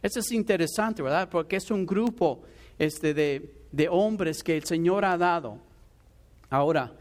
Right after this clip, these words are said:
noten la, el orden en el cual son nombrados. Apóstoles, profetas, evangelistas, pastores y maestros. Esto es con un propósito, ¿verdad? El Señor lo hace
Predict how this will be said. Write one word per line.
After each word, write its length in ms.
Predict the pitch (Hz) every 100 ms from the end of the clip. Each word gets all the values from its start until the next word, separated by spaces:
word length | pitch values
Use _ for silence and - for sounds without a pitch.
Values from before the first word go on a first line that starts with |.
| - - - 143
noten 720 | 160 240 - 262 262 220 -
la, 240 | 151 156 -
el 200 | 165 160
orden 400 | 190 220 208 165
en 80 | 156
el 60 |
cual 300 | 156 190 190
son 240 | - 185 180
nombrados. 800 | 170 156 160 160 131 120 - - - - -
Apóstoles, 680 | 127 170 202 220 226 220 220
profetas, 680 | 156 151 190 190 202 -
evangelistas, 760 | 170 151 147 151 165 180 180 -
pastores 580 | 143 - 165 165 160 156
y 40 |
maestros. 640 | 139 135 139 - 113 - - - - - -
Esto 400 | 175 190 - 202
es 160 | 208
con 180 | - 170
un 140 | 175 180
propósito, 880 | 180 151 160 170 - 147 - 101 - - - - -
¿verdad? 240 | 139 165 202
El 100 | 139
Señor 360 | 147 156 185 208
lo 200 | 196 185
hace 460 | 202 - 190 -